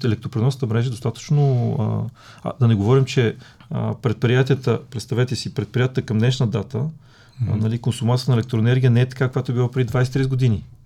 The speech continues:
Speaker 2: Да, и още повече, че някои от тях сами си почват да си произвеждат, което
Speaker 1: Това
Speaker 2: намалява
Speaker 1: отделно,
Speaker 2: пък
Speaker 1: да.
Speaker 2: необходимостта
Speaker 1: Да,
Speaker 2: от пренос.
Speaker 1: точно
Speaker 2: Между другото,
Speaker 1: така.
Speaker 2: това е, а, нали, поне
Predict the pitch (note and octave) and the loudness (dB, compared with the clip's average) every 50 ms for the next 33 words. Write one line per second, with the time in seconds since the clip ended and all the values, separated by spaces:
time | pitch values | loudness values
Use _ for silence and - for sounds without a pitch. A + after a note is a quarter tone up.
0 | - - A#2+ G#2 F#2+ G2 A#2+ C3 B2 A#2+ A#2+ - - A#2+ - A#2+ A#2+ A#2+ A#2+ - | -20 -12 -8 -4 -2 0 2 2 2 2 2 0 -4 -4 -2 0 0 0 0 -4
1 | - - - C3 B2+ - C3+ B2 A#2+ A#2+ - A#2+ G#2+ - A2+ A2+ - - B2 A#2+ | -10 -6 -4 -4 -2 0 0 0 2 2 0 -2 0 0 -2 -2 0 2 2 2
2 | C3 C3 D#3+ - - - - D3+ C#3 - - B2+ A2+ G#2+ - B2 - B2 A#2 G2+ | 4 2 0 -6 -8 -6 -2 -2 -2 0 -2 -4 -4 -4 -6 -4 -2 0 0 0
3 | F#2+ G2 G2 F2+ A2 A2+ - - B2+ G#2 G2+ A#2+ A#2+ A#2 C3 C3+ C3 - - A2 | 0 -2 -2 -4 -4 -4 -2 0 0 4 4 6 6 8 8 8 6 6 4 4
4 | G2+ G2 G#2+ A2 G#2+ G2+ F#2 C3 A#2 A#2+ A2+ G#2+ - A2 G#2+ G2+ G2 - C#3+ E3 | 4 4 6 4 4 4 2 0 0 2 0 0 2 2 2 2 0 0 -2 0
5 | F3+ E3 D#3 C#3+ C3+ D#3+ F3+ E3 - G#2 F#2+ F3 F3 E3+ E3 - - - - - | 2 2 2 2 2 0 -2 -2 -2 -2 -2 0 -2 -2 -4 -8 -18 -20 -20 -18
6 | - - - - C#3 B2+ B2+ B2 C3 C#3 C3 - C#3 C3+ C#3 | -18 -18 -6 -2 0 2 2 2 2 2 2 2 2 2 2